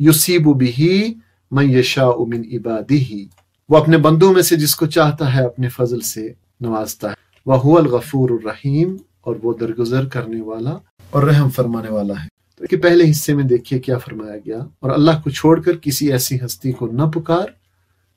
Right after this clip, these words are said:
جو نہ تجھے فائدہ پہنچا سکتی ہے نہ نقصان۔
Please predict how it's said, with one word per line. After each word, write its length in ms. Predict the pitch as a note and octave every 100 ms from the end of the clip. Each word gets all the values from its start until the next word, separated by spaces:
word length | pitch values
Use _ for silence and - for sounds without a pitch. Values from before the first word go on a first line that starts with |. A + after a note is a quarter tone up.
| _ _ C#3+
جو 120 | D3
نہ 160 | D3+ G3 G3
تجھے 340 | D#3+ E3 E3 -
فائدہ 380 | - C3+ C3+ E3 D#3+
پہنچا 320 | C#3+ C3 C#3+
سکتی 500 | C3 B2+ - B2+ A#2+
ہے 120 | C3+
نہ 80 | D3
نقصان۔ 480 | G2+ F2+ - E2